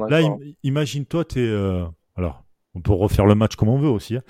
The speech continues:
Speaker 1: mais imagine-toi, t'es à un zéro, tu mènes, mais t'es dans, t'es dans... le, t'es dans le mal, tu peux relancer une équipe comme ça, tu vois ce que je veux te dire ?
Speaker 2: Ouais, c'est
Speaker 1: On
Speaker 2: clair. Bah, d'ailleurs, on l'a vu, Reims, quand ils ont marqué, ils se sont un peu mis à jouer, après, ils nous ont
Speaker 1: Voilà.
Speaker 2: mis la pression.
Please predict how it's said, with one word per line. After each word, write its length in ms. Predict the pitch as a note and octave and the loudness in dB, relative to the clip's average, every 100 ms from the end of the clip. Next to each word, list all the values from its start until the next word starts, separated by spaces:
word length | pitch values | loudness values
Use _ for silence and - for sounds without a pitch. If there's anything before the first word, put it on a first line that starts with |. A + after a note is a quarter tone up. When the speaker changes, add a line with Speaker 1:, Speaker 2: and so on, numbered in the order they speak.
| - - _ - | -20 -20 _ -6
Speaker 1:
mais 160 | G2 | -2
imagine-toi, 600 | G2+ A#2 A#2+ B2 - D3 B2+ | 0 0 -2 -2 0 0 0
t'es 260 | - G#2 | 0 2
à 280 | G2 F#2+ G#2 | 4 2 2
un 140 | A#2 B2 | 2 2
zéro, 440 | A2+ A#2+ B2 D3 | 2 2 4 0
tu 180 | - - | 0 -2
mènes, 240 | A2+ C#3 C#3+ | 0 0 0
mais 120 | G#2 | -2
t'es 160 | - | -4
dans, 520 | G2 G#2 G#2+ G#2+ G#2 G2 | 0 2 4 4 2 0
t'es 160 | - | -4
dans... 180 | G2 G#2 | 0 2
le, 680 | G2+ G2+ G2 F#2+ F#2+ F#2 F2+ | 4 4 4 2 0 -2 -4
t'es 120 | - | -4
dans 140 | F#2+ G2 | 0 2
le 80 | G2+ | 2
mal, 260 | D3+ E3+ | 0 -2
tu 120 | - | -6
peux 100 | - | -10
relancer 380 | G2 F#2+ F#2+ - | -8 -8 -10 -8
une 60 | G#2 | -8
équipe 280 | D#3 - - | -8 -10 -10
comme 160 | A2 F#2+ | -10 -8
ça, 160 | G2+ | -10
tu 100 | - C#3+ | -8 -10
vois 40 | |
ce 60 | D#3+ | -10
que 100 | E3+ | -10
je 80 | E3 | -10
veux 60 | |
te 120 | - | -8
dire ? 80 | F3 | 2
Speaker 2:
Ouais, 40 | D#3+ | 2
c'est 120 | - | 2
Speaker 1:
On 40 | B2 | 6
Speaker 2:
clair. 160 | G3 - - _ | 6 6 -4 _
Bah, 60 | A#2+ | 6
d'ailleurs, 220 | C#3 D#3+ | 8 8
on 60 | A2 | 8
l'a 100 | A2+ | 6
vu, 200 | A3 G3+ | 6 6
Reims, 280 | A#2+ C3 D3 | 6 4 0
quand 160 | G#2+ A2 | -4 -2
ils 100 | A2+ | 2
ont 40 | |
marqué, 280 | A2+ - F#3+ | 2 4 0
ils 80 | B2 | 2
se 80 | |
sont 100 | - | 0
un 60 | G#2 | 0
peu 120 | A2+ | 0
mis 120 | A2 | 0
à 80 | A2 | 2
jouer, 220 | A2 G3+ | 0 0
après, 280 | B2 - A2 | 0 0 0
ils 100 | G#2+ | 0
nous 120 | G#2 G2+ | 0 2
ont 40 | |
Speaker 1:
Voilà. 140 | G3 G3+ | 4 2
Speaker 2:
mis 40 | |
la 40 | |
pression. 280 | - A2+ B3 | 2 -4 -4